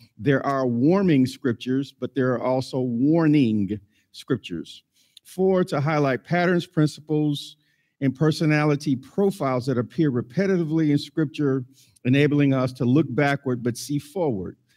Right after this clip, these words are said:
And, um, that was one of our major things, and that'll, um, that we spent significant time on, because that's the secret sauce that makes what we do a little different than,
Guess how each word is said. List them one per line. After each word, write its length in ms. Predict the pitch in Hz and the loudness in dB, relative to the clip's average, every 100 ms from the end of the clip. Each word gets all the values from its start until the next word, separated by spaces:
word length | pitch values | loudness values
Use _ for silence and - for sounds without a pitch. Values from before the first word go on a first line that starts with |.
| _ _ - | _ _ -4
And, 460 | 127 131 131 127 123 | 0 2 4 2 2
um, 380 | 104 123 123 | -2 0 2
that 200 | 117 156 | 2 0
was 180 | 160 143 | 0 0
one 240 | 127 143 143 | 0 0 2
of 120 | 127 | 0
our 120 | 123 | 0
major 560 | 120 131 170 175 143 127 | 4 6 4 4 0 -2
things, 680 | - 117 110 110 110 107 | 0 -2 0 0 -2 -4
and 200 | - 127 | -4 0
that'll, 480 | 127 135 139 127 117 - _ - _ | 0 0 0 0 -4 -8 _ -20 _
um, 280 | 117 113 110 | -6 -4 -2
that 200 | 117 110 | -2 0
we 100 | 131 | -2
spent 400 | 127 - 131 - | -4 -6 -4 -4
significant 680 | - 117 131 151 - 120 - | -8 -2 0 -2 -6 -8 -8
time 320 | 175 175 127 | -6 -2 -2
on, 160 | 104 107 | -2 -4
because 240 | 131 160 | -6 -4
that's 220 | 190 - | -2 -4
the 120 | - | -6
secret 400 | 156 - 170 151 | -10 -8 -6 -6
sauce 480 | - 165 139 117 - _ _ _ - | -6 -6 -4 -4 -10 _ _ _ -6
that 100 | 131 | 0
makes 300 | 135 131 - | 2 0 -2
what 180 | 135 117 | -6 -2
we 180 | 135 143 | -2 0
do 220 | 127 123 | 0 2
a 20 | |
little 280 | 120 123 113 | 2 2 0
different 440 | 123 135 117 104 - _ _ _ | -2 -4 -4 -6 -6 _ _ _
than, 720 | 98 120 117 120 120 120 117 | -4 0 2 2 2 2 -2